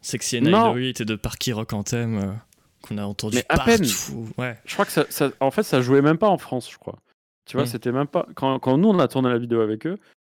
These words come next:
Speaker 2: c'était vraiment le début, début, début. Et c'est là que tu vois un peu les stratégies des radios, tu sais comment ils fonctionnent, comment ils commencent à pousser les trucs au fur et à mesure, euh, ils se calquent sur les Américains, tu vois, sur, sur ce genre d'artistes. Mais c'est, c'est,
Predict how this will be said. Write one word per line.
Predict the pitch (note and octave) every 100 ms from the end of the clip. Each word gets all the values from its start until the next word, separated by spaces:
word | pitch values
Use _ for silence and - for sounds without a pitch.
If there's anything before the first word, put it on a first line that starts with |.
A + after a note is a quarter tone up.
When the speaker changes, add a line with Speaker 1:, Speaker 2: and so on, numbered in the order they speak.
| _ _ _ _ _ _ _
Speaker 2:
c'était | - B2+ -
vraiment | C#3+ F3+ G3+
le | C3
début, | A#2+ B2 E3 D#3+ F#3+
début, | D3+ D3+ D#3
début. | C#3 D3+ C#3+ B2+
Et |
c'est | -
là | E3
que | F#3
tu | -
vois | C#3+
un | B2+
peu | B2+
les | A#2+
stratégies | - A#2+ A#2+ B2
des | A#2+
radios, | A#2 B2 C3 C#3
tu | -
sais | -
comment | A#2 A2+
ils | G#2+
fonctionnent, | G2+ A2+ - C3+ B2+
comment | A#2+ A2
ils | A2
commencent | A2+ A2+ -
à |
pousser | G#2 A2 - A#2
les | G#2+
trucs | - B2+ A#2+
au |
fur | G#2+ A2
et | G#2
à |
mesure, | G#2+ G#2+ A2 A#2+ A2
euh, | A2 - _ _ _ _ _ _ -
ils | F#2+
se | -
calquent | G#2 A#2+ A#2 A2
sur | -
les | G#2+ G#2+
Américains, | G#2 B2 E3 D#3+
tu | -
vois, | B2
sur, | B2 A2+ G#2
sur | -
ce | G2+ G#2+
genre | G#2+ G#2+
d'artistes. | B2 - F3+ -
Mais | G#2+ G#2+
c'est, | - G2+
c'est, | F#2+ - G2+ G2+ G2